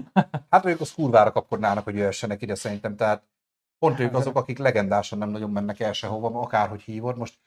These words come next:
Speaker 2: meggyőzném őket, hogy figyelj, Pisti, van itt egy, figyelj, százötven-kétszáz néző, így összesen, meg élőben is lesznek tizen.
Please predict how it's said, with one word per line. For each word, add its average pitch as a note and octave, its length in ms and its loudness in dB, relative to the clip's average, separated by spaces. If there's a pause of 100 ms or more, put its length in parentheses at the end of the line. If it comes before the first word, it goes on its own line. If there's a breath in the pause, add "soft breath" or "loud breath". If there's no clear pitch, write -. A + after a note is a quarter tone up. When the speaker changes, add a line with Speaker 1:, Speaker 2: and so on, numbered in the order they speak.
(160)
Speaker 2:
meggyőzném A2 520 -4
őket, G#2 220 -8
hogy G2 100 -14
figyelj, G#2+ 220 -4
Pisti, - 220 -12
van A2 140 -4
itt G2+ 100 -12
egy, F#2+ 180 -12 (180)
figyelj, C3 200 -10
százötven-kétszáz G2 880 -4
néző, F#2+ 260 -8
így G2+ 100 -10
összesen, C3+ 360 -10
meg G#2 120 -8
élőben F#2+ 320 -8
is F#2+ 100 -12
lesznek G2+ 300 -18
tizen. F#2 360 -16